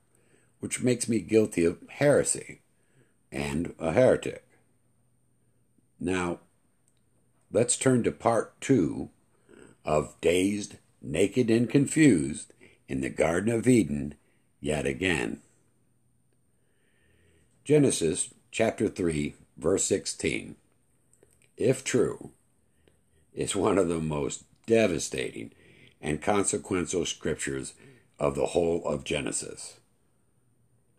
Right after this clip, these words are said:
The English Standard Version quotes God as saying to the woman, Eve, quote, "I will surely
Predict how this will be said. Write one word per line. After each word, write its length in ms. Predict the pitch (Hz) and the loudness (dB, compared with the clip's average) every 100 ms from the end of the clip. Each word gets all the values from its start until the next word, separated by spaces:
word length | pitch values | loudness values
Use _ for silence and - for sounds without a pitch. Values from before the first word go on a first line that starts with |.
| _ _ _ - | _ _ _ -8
The 140 | 78 - | -6 0
English 380 | 120 139 127 | 2 4 2
Standard 520 | - - 107 110 107 101 | 0 2 4 4 2 -2
Version 720 | 73 87 78 - 57 - - _ _ _ _ _ | -2 0 0 -4 -10 -12 -20 _ _ _ _ _
quotes 360 | - 98 107 - | -2 0 2 0
God 580 | - 90 78 58 53 - _ _ _ _ _ - | -4 -2 0 -2 -4 -10 _ _ _ _ _ -6
as 160 | 71 | -2
saying 380 | - 92 98 95 | 2 2 2 0
to 300 | 85 107 92 - | 0 0 0 -2
the 100 | 78 | -2
woman, 600 | 82 90 85 62 69 92 _ _ _ _ _ | 0 0 -2 -4 -8 -10 _ _ _ _ _
Eve, 560 | 98 90 64 57 - - _ _ _ _ _ _ | -2 -2 -2 -6 -12 -16 _ _ _ _ _ _
quote, 400 | - 98 113 - - _ _ _ _ _ _ _ _ _ | -4 0 -2 -4 -20 _ _ _ _ _ _ _ _ _
"I 140 | 80 85 | -8 -4
will 300 | 73 64 58 | -4 -4 -6
surely 800 | - - 104 123 127 127 127 | -6 -2 2 4 6 4 2